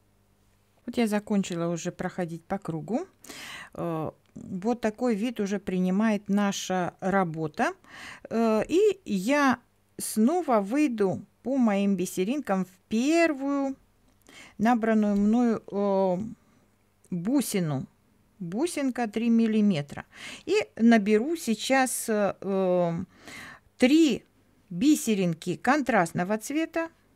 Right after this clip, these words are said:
И смотрите, я зайду вот в эту вторую бисеринку, какую мы набирали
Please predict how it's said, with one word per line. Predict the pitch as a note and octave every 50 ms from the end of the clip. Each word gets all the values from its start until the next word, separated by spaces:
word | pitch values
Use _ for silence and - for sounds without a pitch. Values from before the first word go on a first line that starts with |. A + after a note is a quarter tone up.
| _ _ _ _ _ _ _ _ _ _ _ _ _ _ _ _ _ _ _ _ _ _ _ _ _ _ _ _ _ _ _ _
И | - F4
смотрите, | G4 - D#4+ D4+ D4 - A#3+ A3 G3+ - - F3+
я | F3+ F#3+ C4+ E4+ F4+ E4
зайду | C4+ A#3+ A3 G3+ G3+ G3 G3 C#4 D#4 F4 - -
вот | - F#3+ F#3+ G#3 G3+ G3 -
в | F#3+ F#3+ G3
эту | A#3 D4+ F#4+ G4 F#4 - F4+ E4+
вторую | - - - G#3+ G3+ A3 B3 C4+ C4 B3 A#3 A3+ A3+ - - - - - - - -
бисеринку, | E3 E3+ A3 C#4 E4 D4+ - - C4 A#3+ A#3+ A3+ A3 G#3+ G3+ G3
какую | - G3+ G3 - A#3+ B3+ B3+
мы | A#3 G#3+ G#3
набирали | G#3 G#3 G3 F#3 G3 G3 G3 G#3 G#3+ G3 F#3 D3 B2+ D3+